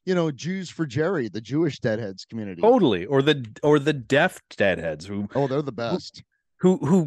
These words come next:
Speaker 2: really don't ever hear the music, but have this
Speaker 1: They feel it.
Speaker 2: intense connection
Speaker 1: Mm-hmm.
Speaker 2: with probably more so the lyrics than anything else, because they, that's
Speaker 1: Well, and the, and the low frequencies.
Speaker 2: Well, they're, yeah, and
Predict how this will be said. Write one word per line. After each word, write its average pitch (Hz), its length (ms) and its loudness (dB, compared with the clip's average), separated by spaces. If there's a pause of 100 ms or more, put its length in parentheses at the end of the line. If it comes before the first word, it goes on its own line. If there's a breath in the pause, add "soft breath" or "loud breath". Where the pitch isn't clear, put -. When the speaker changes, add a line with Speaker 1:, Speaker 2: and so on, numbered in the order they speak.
(100)
Speaker 2:
really 180 300 4
don't 135 260 4
ever 123 300 2 (120)
hear 214 300 -2
the 151 100 0
music, 107 340 0
but - 180 -2
have 113 280 -2
this 107 180 -6
Speaker 1:
They 117 80 -12
feel 139 320 -2
it. 104 60 -4
Speaker 2:
intense 139 320 0
connection 131 560 0 (380 loud breath)
Speaker 1:
Mm-hmm. 117 300 -8
Speaker 2:
with - 260 -2 (140)
probably 196 520 4
more 143 300 6
so 165 240 4
the 120 160 4
lyrics 123 460 2
than 117 160 4
anything 139 360 4
else, 208 260 2
because 113 420 -2
they, 120 140 2
that's 127 280 2
Speaker 1:
Well, 135 40 0
and 143 300 -4
the, 131 160 -8
and 127 200 -8
the 117 60 -6
low 107 180 -6
frequencies. 90 760 -14 (480)
Speaker 2:
Well, 98 140 2
they're, 92 220 -2
yeah, 120 300 -10 (140)
and 92 280 -4